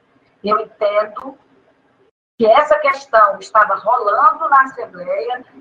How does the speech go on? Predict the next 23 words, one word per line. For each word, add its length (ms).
e 100
essa 300
universidade, 840
através 520
do 80
nosso 320
magnífico 640
reitor, 520
foi 160
lá 220
e 60
disse, 220
"Peraí, 500
peraí, 440
tem 100
uma 140
comissão 440
trabalhando, 720
peraí, 380
a 120
universidade 640
vai 160
disciplinar 1200